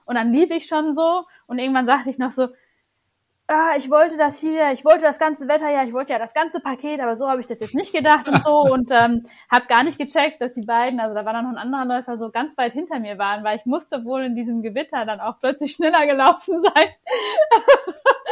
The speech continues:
Also es war schon, ähm, ziemlich krass, aber wir hatten halt immer so, „Ja, es hört bald auf, Wetterprognose, es wird bald um drei,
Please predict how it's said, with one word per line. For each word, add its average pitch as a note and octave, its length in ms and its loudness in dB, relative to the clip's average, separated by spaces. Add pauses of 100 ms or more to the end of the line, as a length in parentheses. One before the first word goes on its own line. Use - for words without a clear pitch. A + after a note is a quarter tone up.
(500)
Also D4 220 4
es C4+ 100 -4
war C4+ 220 4
schon, C#4 540 -2
ähm, B3 680 -4
ziemlich D4+ 400 -4
krass, C#4+ 340 2
aber A3+ 200 0
wir A3+ 120 -2
hatten B3+ 220 -4
halt A3+ 140 -6
immer A#3 220 -4
so, G3+ 80 -14
„Ja, F#3+ 320 -4
es - 120 -14
hört A#3 180 -6
bald G3+ 200 -6
auf, A3 320 -4
Wetterprognose, A3+ 800 -8
es G#3 140 -12
wird A3 160 -14
bald G3+ 300 -10
um G3 120 -18
drei, - 200 -8